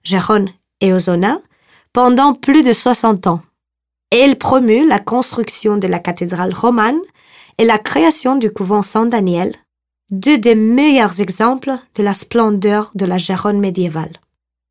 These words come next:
Étant la grande dame de Gérone, elle demanda à être enterrée dans la cathédrale Santa Maria. Alors, je vous résume tout cela pour ne pas vous saturer, mais n'en restez pas à ce que je vous explique.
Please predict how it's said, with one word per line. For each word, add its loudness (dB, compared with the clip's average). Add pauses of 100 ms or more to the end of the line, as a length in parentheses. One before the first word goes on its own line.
(560)
Étant 2
la 2
grande 0
dame -2
de -4
Gérone, -4 (680)
elle 4
demanda 0
à -2
être -6
enterrée -4 (360)
dans -2
la -2
cathédrale -4 (260)
Santa -2
Maria. -6 (1160)
Alors, 0 (220)
je -4
vous -2
résume 2
tout -2
cela 0 (200)
pour 2
ne 2
pas -2
vous -4
saturer, -4 (840)
mais 2
n'en 4
restez -2
pas 0
à -6
ce -4
que -2
je 0
vous -4
explique. -8